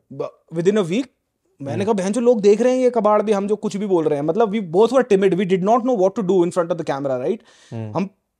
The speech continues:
Speaker 1: पीछे, मतलब, बैक बेंच जोकर्स थे, बे-, बैक बेंच
Speaker 2: हम्म।
Speaker 1: जोकर जोक मारते हैं,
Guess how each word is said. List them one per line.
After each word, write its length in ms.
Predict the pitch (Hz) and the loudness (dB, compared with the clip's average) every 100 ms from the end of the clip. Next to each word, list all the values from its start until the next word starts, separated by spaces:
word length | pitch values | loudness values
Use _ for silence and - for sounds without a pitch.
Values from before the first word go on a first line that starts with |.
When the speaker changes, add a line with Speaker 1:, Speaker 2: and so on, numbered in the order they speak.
| - | -4
Speaker 1:
पीछे, 260 | 196 269 | 0 2
मतलब, 200 | 220 233 | 2 2
बैक 260 | 185 185 196 | 2 2 2
बेंच 280 | 220 220 - | 0 -2 -2
जोकर्स 440 | 165 185 220 196 139 | 0 2 0 -4 -6
थे, 100 | 120 | -10
बे-, 360 | 107 123 170 | -8 -4 -2
बैक 200 | 165 170 | 0 -2
बेंच 100 | 175 | 0
Speaker 2:
हम्म। 100 | 214 | 0
Speaker 1:
जोकर 320 | 180 185 214 | 0 0 0
जोक 260 | 180 180 185 | 0 -2 -2
मारते 260 | 180 175 214 | -2 -2 -4
हैं, 180 | 190 | -6